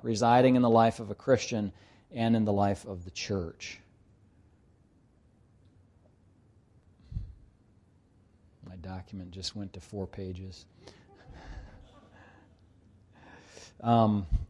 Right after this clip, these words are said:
yeah, so in fact, I think I should say, I want to say something about, um,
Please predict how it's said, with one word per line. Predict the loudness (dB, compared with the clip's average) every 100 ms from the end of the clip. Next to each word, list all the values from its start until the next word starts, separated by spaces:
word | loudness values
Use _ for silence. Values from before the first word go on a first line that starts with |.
| -2
yeah, | 2 4 4 4
so | 6 10 12 10
in | 6
fact, | 4 8 6 4 2
I | 2
think | 4 4 6
I | 6
should | 6 4 4
say, | 6 6 8 6 2 -10 -20 _ _ -4
I | 6
want | 8 8
to |
say | 6 8 8
something | 6 2 4 2
about, | 4 6 8 6 6 -2 -8
um, | -4 -2 -2 -4